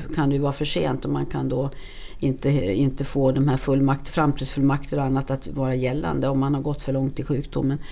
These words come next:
Och det är ganska många som ringer till mig också och funderar när, vad gör jag när jag inte kommer åt min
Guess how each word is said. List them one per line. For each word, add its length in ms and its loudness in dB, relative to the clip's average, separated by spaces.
Och 60 -2
det 180 10
är 60 10
ganska 340 8
många 260 10
som 160 2
ringer 200 6
till 140 4
mig 180 6
också 320 2
och 200 2
funderar 480 2
när, 320 2
vad 160 6
gör 220 8
jag 160 2
när 160 -2
jag 80 0
inte 160 -2
kommer 280 4
åt 240 2
min 220 2